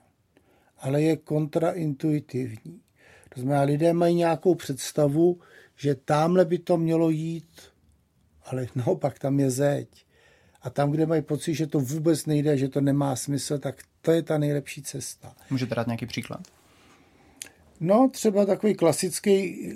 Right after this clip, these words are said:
Speaker 1: klasická chyba je věc, kterou lidi si neuvědomují, že před vztahem a po vztahu, to znamená na začátku, na konci vztahu, přestávají fungovat slova.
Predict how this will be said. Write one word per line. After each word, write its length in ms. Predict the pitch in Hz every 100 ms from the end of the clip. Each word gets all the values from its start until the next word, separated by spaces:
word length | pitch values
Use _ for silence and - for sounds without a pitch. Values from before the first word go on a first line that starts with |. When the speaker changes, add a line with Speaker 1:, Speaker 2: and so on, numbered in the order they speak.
| -
Speaker 1:
klasická 600 | 156 147 180 - 180 165
chyba 380 | - 165 165 175
je 320 | 175 165 147
věc, 340 | 135 165 165
kterou 260 | - 165 160
lidi 240 | 156 156
si 160 | 151 156
neuvědomují, 1040 | 131 123 127 123 123 131 123 127 160 202 - - - _ _ -
že 540 | 127 113 156 135 120 - _ _ _ _ _ _ _ _
před 420 | - - 170 208 220 _ - _ _ _
vztahem 920 | - - 131 120 113 117 120 170 208 _ _ _ _ _ _
a 360 | 131 120 113 - _ _ _ _ _ _
po 220 | 127 127
vztahu, 420 | 147 - 123 120
to 100 | 131 -
znamená 200 | 131 131
na 60 |
začátku, 480 | 123 127 - 131 -
na 100 | 135
konci 340 | 127 135 - 127
vztahu, 480 | - 123 117 139 - - - - _
přestávají 880 | - 156 - - 170 170 170 175 165
fungovat 560 | - 151 147 143 143
slova. 520 | - 135 123 107 110